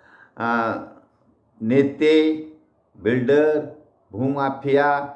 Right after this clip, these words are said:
आणि प्रशासन या चैनीमध्ये, भ्रष्टाचाराच्या साखळीमध्ये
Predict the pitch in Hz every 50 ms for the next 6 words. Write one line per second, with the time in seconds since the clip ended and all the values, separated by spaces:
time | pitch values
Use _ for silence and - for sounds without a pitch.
0 | - _ _ _ - 113 127 139 143 135 - - 135 127 - - 147 143 143 139
1 | - 131 127 123 120 117 - - - 135 156 156 160 160 156 156 - - - -
2 | 170 165 180 185 180 185 180 170 151 135 123 123 123 107 104 104 104 - - -
3 | 143 143 139 139 - - 143 127 120 120 117 - - 120 113 113 - - - 120
4 | 120 123 - - 147 147 131 123 113 113 113